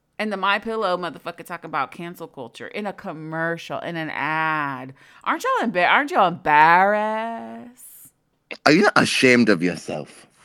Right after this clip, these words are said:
Speaker 1: You ought to be embarrassed, really.
Speaker 2: This is really embarrassing.
Speaker 1: Really embarrassing. All right, Pastor, go ahead.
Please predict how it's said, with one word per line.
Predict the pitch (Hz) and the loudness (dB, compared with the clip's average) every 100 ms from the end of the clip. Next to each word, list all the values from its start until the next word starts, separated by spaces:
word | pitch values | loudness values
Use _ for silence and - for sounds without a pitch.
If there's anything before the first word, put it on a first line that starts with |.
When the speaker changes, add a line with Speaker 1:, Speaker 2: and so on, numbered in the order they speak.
| _ _ _ _ _ _ _ _ | _ _ _ _ _ _ _ _
Speaker 1:
You | 269 | -6
ought | 339 | -6
to | 339 | -4
be | 214 165 | -8 -8
embarrassed, | 135 135 123 117 - 82 - - - _ | -10 -8 -8 -8 -10 -16 -20 -20 -20 _
really. | 143 151 113 | -16 0 0
Speaker 2:
This | - | 4
is | 123 | 6
really | 120 110 98 | 6 6 6
embarrassing. | 92 85 80 78 82 - 50 71 87 | 6 6 8 6 4 -2 -12 -18 -18
Speaker 1:
Really | 160 180 180 156 | -12 -6 -4 -4
embarrassing. | 147 139 120 71 - - - - - _ - - - - | -6 -6 -6 -6 -10 -16 -20 -20 -20 _ -20 -20 -8 8
All | 277 | 10
right, | 277 214 185 185 - _ - | 10 6 2 -2 -8 _ -2
Pastor, | 190 160 160 160 160 160 165 | 2 2 0 -8 -8 -8 -8
go | 180 | -8
ahead. | 190 143 101 104 | -8 -12 -12 -14